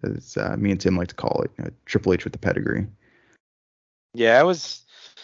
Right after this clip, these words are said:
Speaker 2: a lot, a lot to like it, but a lot not to like it. It all washed out, which tells you just this is, like, a frustratingly middling show, um, across the board. So just a, a plus one there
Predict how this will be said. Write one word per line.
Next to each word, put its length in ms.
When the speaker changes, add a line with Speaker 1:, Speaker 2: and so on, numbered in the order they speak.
Speaker 2:
a 60
lot, 340
a 60
lot 220
to 120
like 260
it, 160
but 100
a 60
lot 220
not 180
to 80
like 200
it. 60
It 60
all 160
washed 300
out, 160
which 140
tells 180
you 60
just 280
this 180
is, 140
like, 140
a 40
frustratingly 1040
middling 440
show, 420
um, 420
across 260
the 80
board. 280
So 100
just 180
a, 60
a 120
plus 320
one 240
there 280